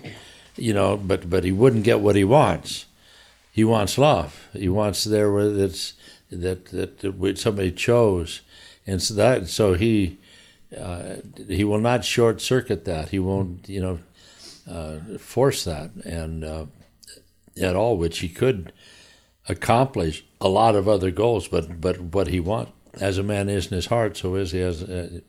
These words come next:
you know, that, that he wants somebody where the heart pants after him, longs for him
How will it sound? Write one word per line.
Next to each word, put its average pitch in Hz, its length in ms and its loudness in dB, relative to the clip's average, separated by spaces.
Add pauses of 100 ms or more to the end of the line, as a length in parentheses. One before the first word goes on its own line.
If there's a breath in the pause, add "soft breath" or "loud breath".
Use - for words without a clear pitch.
(240)
you 92 160 -8
know, 87 100 -4
that, 80 260 -10 (680 loud breath)
that 85 220 -6
he 104 120 -4
wants 98 300 -4
somebody 95 260 -2
where 90 160 0
the 87 120 -2
heart 92 340 -4
pants 101 380 -4
after 101 340 -4
him, 95 300 -2
longs 87 320 -4
for 95 140 -6
him 90 380 -6